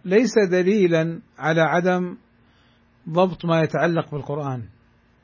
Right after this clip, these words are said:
وقد يكون اختلاف تضاد. الاختلاف التضاد الذي لا يجتمعان في محل واحد، إما هذا وإما هذا،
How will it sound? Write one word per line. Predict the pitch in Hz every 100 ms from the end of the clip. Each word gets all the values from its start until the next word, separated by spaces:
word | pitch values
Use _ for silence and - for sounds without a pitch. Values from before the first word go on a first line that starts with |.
| _ _ _
وقد | 180 214 254
يكون | 254 - 240
اختلاف | 214 - 185 190 208
تضاد. | - 180 165 147 117 _ _ _ _
الاختلاف | 156 - 175 196 185
التضاد | 196 175 156 175 208 214 _ _ _ _ _ _ -
الذي | 160 180 190
لا | 185 208
يجتمعان | 214 - 190 180 170 185 175 185 190 - _
في | - 165
محل | 165 151 180 170 151
واحد، | 143 120 123 - _ _
إما | 185 185 180
هذا | 170 185 185 196
وإما | 180 170 156 156 143 147
هذا، | 127 117